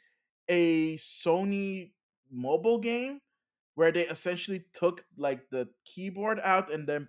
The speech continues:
put controls in it instead. What was it based off of? I think,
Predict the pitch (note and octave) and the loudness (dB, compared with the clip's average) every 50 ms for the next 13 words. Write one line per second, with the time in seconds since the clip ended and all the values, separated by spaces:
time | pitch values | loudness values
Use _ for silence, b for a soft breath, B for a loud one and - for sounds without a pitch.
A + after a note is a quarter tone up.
0 | _ - E3 E3 - - - C#3 B2 - - C3 C3+ C#3+ D3 D3 D#3 E3 E3 E3+ | _ -4 -4 -4 -4 -12 -14 -14 -14 -10 -6 -4 -4 -4 -4 -4 -6 -6 -6 -6
1 | F3+ F3 D#3+ C3+ A#2+ A2+ - - - B2+ C#3+ F3+ G3+ - _ _ _ _ _ _ | -6 -6 -6 -8 -8 -10 -12 -8 -6 -4 -4 -4 -6 -8 _ _ _ _ _ _
2 | _ _ _ _ F#3+ G#3 A3 F#3+ C#3+ C3 A2 - _ C3 A#2 A#2 A#2 A#2 - E2 | _ _ _ _ -14 -10 -8 -8 -8 -10 -14 -14 _ -10 -10 -10 -10 -12 -16 -18
3 | E2+ - E2+ _ _ - C#3+ - _ - G#3 G3+ | -18 -20 -20 _ _ -18 -18 -16 _ -12 -12 -12